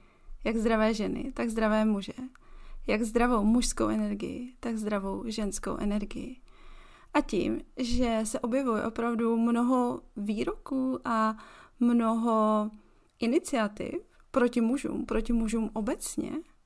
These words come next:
tak si myslím, že to společnosti celkově škodí. No a když se podíváme do historie, tak opravdu vycházíme z doby, kdy jednak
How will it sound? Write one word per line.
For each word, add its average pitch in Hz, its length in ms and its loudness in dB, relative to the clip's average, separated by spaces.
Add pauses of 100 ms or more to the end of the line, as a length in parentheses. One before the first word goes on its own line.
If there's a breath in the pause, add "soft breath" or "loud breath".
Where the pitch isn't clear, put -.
(520)
tak 233 140 -4
si 254 100 -2
myslím, - 400 -4
že 226 160 -6
to 208 320 -6
společnosti 214 600 -6
celkově 208 420 -4
škodí. 208 480 -6 (220 soft breath)
No - 80 4
a 339 60 6
když 294 180 0
se 330 100 -2
podíváme 277 800 2
do 208 160 0
historie, 220 600 -2
tak 311 160 -6
opravdu 339 420 2
vycházíme 294 640 4
z 240 80 -4
doby, 208 420 -2 (100)
kdy 233 460 0 (220)
jednak 247 320 0